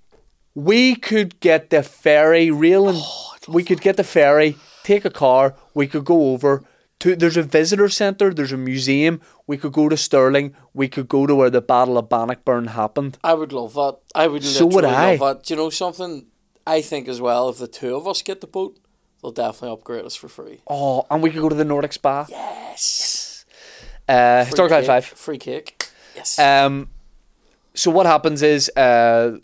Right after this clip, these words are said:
Speaker 1: yeah, the English crown in, in thirteen twenty-eight recognised the independence of Scotland. There's a tr-, the Treaty of Edinburgh and Northampton. In thirteen twenty-nine, the Pope basically goes, "Here,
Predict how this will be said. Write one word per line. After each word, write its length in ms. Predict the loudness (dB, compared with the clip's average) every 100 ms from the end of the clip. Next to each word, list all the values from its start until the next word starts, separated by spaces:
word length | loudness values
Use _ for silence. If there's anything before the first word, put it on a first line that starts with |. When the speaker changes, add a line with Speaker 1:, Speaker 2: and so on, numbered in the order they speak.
| _
Speaker 1:
yeah, 220 | -6 -2
the 100 | 0
English 240 | 0 -2 -2
crown 320 | -2 -2 -2
in, 200 | -6 -8
in 120 | -12 -6
thirteen 360 | -4 -4 -6
twenty-eight 300 | -6 -4 -4
recognised 540 | -2 -4 -4 -6 -6 -8
the 80 |
independence 440 | -8 -6 -6 -8 -12
of 80 | -8
Scotland. 480 | -2 0 -2 -6
There's 140 | -6 -8
a 40 |
tr-, 180 | -14 -16 -12
the 120 | -10
Treaty 320 | -2 0 0
of 80 | 0
Edinburgh 420 | -2 -2 0 0
and 100 | -2
Northampton. 760 | -6 -8 -6 -6 -6 -8 -8 -14 -20 -20 -20 -20 -20 _ -4
In 100 | -4
thirteen 540 | 0 2 2 2 -2
twenty-nine, 760 | 0 -2 -2 0 0 0 -2 -6 _ _ -4
the 140 | -4
Pope 340 | -2 -2 -2 0
basically 520 | 0 0 -2 -2 0
goes, 420 | 2 2 2 0
"Here, 380 | 2 2 2